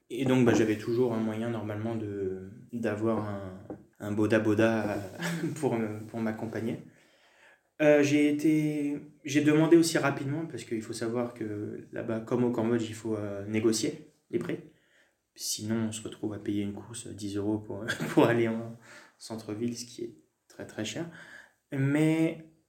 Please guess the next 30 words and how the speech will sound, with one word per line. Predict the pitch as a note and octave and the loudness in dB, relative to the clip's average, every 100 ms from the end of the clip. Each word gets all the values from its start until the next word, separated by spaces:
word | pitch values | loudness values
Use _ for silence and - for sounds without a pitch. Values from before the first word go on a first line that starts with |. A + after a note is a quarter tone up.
| _ | _
alors | A#2+ A2+ | -2 -2
justement, | A#2 - B2 | -2 -4 -2
j'étais | A#2+ A2+ C3+ | 0 2 4
habitu-, | C3+ C#3+ - C#3 | 4 0 -4 -8
je | A#2 | -2
m'étais | C3 B2+ - - D3 | 0 -2 -8 -2 0
habitué | C3 C3 C#3+ | 0 0 2
un | C3+ | 2
petit | - | 0
peu | - C#3 | 0 4
à | |
négocier | A#2+ A#2 A#2 - B2+ | 6 6 6 6 6
au | A2+ | 6
Cambodge. | G2 A2 C#3 D#3+ - - - - - - _ | 4 0 0 -2 -6 -18 -20 -18 -20 -20 _
Mais | C#3+ C#3+ | 2 6
en | C#3+ C#3+ | 6 4
Ouganda, | C3 C#3 D3+ D#3 | 2 2 2 2
on | B2+ | 2
négocie | A#2+ B2 - | 2 2 2
aussi, | C3+ C3 - F3 | 2 2 0 0
mais | C3 | 0
pas | - D3+ | 2 0
sur | D3+ C3+ | 2 2
les | B2+ | 2
mêmes, | B2+ B2 | 2 4
euh, | A#2+ A2+ A2 G#2+ G#2+ G#2+ G#2+ - - _ _ _ | 2 2 0 -4 -6 -8 -12 -14 -20 _ _ _
échelles, | A#2+ C3+ B2+ A#2 G#2+ | 2 4 4 2 0
on | |
va | G#2 | -2
dire. | G2+ | -6